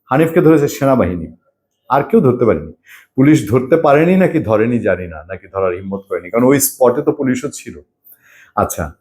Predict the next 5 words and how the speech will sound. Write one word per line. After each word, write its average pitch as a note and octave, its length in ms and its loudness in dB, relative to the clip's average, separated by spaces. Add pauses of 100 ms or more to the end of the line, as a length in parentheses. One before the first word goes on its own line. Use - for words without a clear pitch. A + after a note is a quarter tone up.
(400)
সেই E3+ 600 2 (120)
ঢালি B2+ 420 0
এবং B2+ 580 -2
কাইয়ুম, C3+ 600 2 (320)
তারা C3 500 2